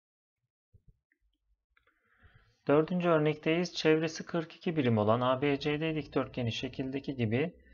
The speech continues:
dört eş dikdörtgenden oluşturulmuştur. Buna göre alan A B C D kaç birim karedir?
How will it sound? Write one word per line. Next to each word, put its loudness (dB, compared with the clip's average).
dört 2
eş -2
dikdörtgenden -2
oluşturulmuştur. -2
Buna -2
göre 2
alan 0
A 2
B 0
C -4
D -4
kaç -4
birim -2
karedir? -2